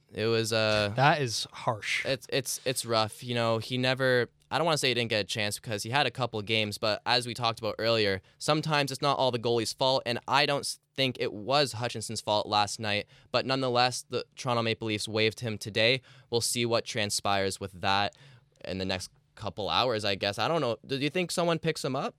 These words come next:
Speaker 2: Probably not after that showing. And I think his, like, last five games, he's allowed, like, five goals, four goals, five goals, and then five goals last night. I'd assume that nobody would take him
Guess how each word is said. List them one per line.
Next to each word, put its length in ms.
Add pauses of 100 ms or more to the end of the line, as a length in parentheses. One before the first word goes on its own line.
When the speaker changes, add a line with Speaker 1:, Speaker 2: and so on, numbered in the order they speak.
(840)
Speaker 2:
Probably 460
not 380
after 220
that 200
showing. 480 (100)
And 120
I 80
think 220
his, 180
like, 180
last 340
five 540
games, 380
he's 100
allowed, 320
like, 160
five 400
goals, 240
four 320
goals, 320
five 320
goals, 380
and 120
then 220
five 340
goals 220
last 240
night. 260 (520)
I'd 320
assume 760
that 180
nobody 440
would 160
take 280
him 260